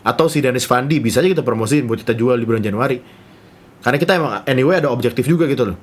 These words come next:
dan kita butuh uang. Anda tidak lupa kan bahwa budget saat ini tinggal sisa dua ratus ribu. Agak berbahaya gitu loh, jadi episode berikutnya mungkin kita bisa mulai promosiin aja.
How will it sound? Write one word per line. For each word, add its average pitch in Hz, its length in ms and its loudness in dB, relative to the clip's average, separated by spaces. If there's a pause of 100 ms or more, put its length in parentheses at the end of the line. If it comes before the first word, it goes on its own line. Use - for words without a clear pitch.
dan 120 160 0
kita 175 160 2
butuh 139 160 -4
uang. 160 280 0 (360)
Anda 127 320 0
tidak 135 480 -2
lupa 170 240 0
kan 131 80 -2
bahwa 120 160 2
budget 117 320 0
saat 120 320 0
ini 160 80 0
tinggal 123 240 0
sisa 123 160 0
dua 113 160 0
ratus 117 160 -4
ribu. 156 240 0 (960)
Agak 117 240 0
berbahaya 117 400 0
gitu 120 160 -2
loh, 92 160 -4
jadi 123 400 -2 (2250)
episode 120 160 -2
berikutnya 131 320 0
mungkin 127 160 0
kita 131 80 0
bisa 123 160 -2
mulai 110 160 0
promosiin 104 400 -2
aja. 107 160 0